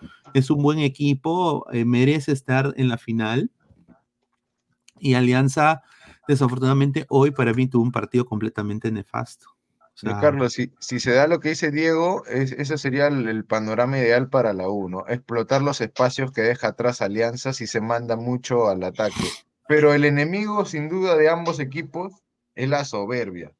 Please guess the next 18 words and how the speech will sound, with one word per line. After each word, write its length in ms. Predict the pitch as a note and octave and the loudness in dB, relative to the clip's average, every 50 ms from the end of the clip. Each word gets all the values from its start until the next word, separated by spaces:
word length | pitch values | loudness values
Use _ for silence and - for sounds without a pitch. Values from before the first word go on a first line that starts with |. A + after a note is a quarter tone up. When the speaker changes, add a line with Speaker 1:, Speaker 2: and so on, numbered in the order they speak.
| _ _ _ _ _ _ | _ _ _ _ _ _
Speaker 2:
Si 160 | - - C3 | -14 -12 -8
quieren 320 | C3+ G3+ G#3 A3+ A3 G#3 | -6 -4 -4 -2 -2 -2
destruir 840 | F3+ E3+ D3+ C#3 - D#3 C#3+ D#3 F3+ F#3+ G3 F#3 D3+ B2+ G#2 F#2 - _ _ _ _ _ _ _ | -2 -2 -2 -2 -4 -4 -4 -4 -4 -4 -2 -2 -4 -4 -6 -8 -12 _ _ _ _ _ _ _
y 200 | - B2+ B2 - | -8 -6 -6 -2
campeonar 840 | - C3+ B2+ B2 A#2+ C3 B2+ B2+ C3 D3 D#3+ D#3+ D3 B2 A2+ - | 0 0 0 0 0 -2 -2 0 0 0 0 0 0 0 -2 -4
tanto 260 | - A#2 A2+ G#2+ A2 G#2+ | -4 -4 -4 -4 -6 -6
la 140 | G#2+ G#2+ A2+ | -4 -2 -2
U 120 | C3 C#3 C3 | -2 -2 -4
como 220 | B2+ A#2+ A2 G#2+ | -6 -6 -6 -4
Alianza, 500 | A2 A#2+ C3+ D3 D#3 D3+ C#3 - D#3 C#3+ | -4 -2 -2 -2 -2 -2 -4 -6 -6 -6
tienen 200 | C#3+ D3 D3 C#3 | -6 -8 -8 -8
que 80 | C3 C3+ | -10 -8
jugar 240 | C3+ C#3 C#3 C3+ | -4 -2 -2 -2
su 120 | C3+ - B2 | -4 -6 -8
mejor 380 | A2+ G#2 G2+ - C3+ B2 B2+ | -8 -8 -6 -6 -8 -6 -4
partido 540 | - A#2+ A2 - - - C3 C3+ C3+ C3+ C3 | -4 -4 -4 -4 -6 -8 -6 -4 -2 -2 -2
en 140 | A#2 A2 G2+ | -4 -4 -6
ataque. 640 | F#2+ F#2+ - - C#3+ C#3 C#3 C3+ D3 E3+ - - | -8 -8 -4 -4 -4 -4 -4 -6 -8 -10 -10 -10